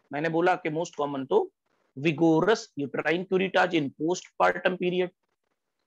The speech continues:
एक student बोलता है, "Sir, other cause", मैंने बताया myomectomy की वजह से हो सकते हैं, साइनेकी formation मैंने बताया cesarean की वजह से हो सकता है,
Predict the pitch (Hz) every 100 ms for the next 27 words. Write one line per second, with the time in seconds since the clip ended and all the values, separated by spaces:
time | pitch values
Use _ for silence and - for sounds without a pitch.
0 | _ _ _ _ _ _ 208 220 - 180
1 | 165 165 190 196 175 135 185 185 190 -
2 | 135 156 170 190 196 - _ 131 151 165
3 | 165 175 180 185 _ _ - 147 156 165
4 | 160 - 175 180 175 175 139 127 165 196
5 | 185 180 185 - 185 185 - _ _ _
6 | _ _ _ _ 151 - _ _ _ -
7 | 165 170 170 175 175 175 175 175 143 156
8 | 160 160 156 156 139 139 143 165 175 180
9 | 175 180 180 175 175 - 175 180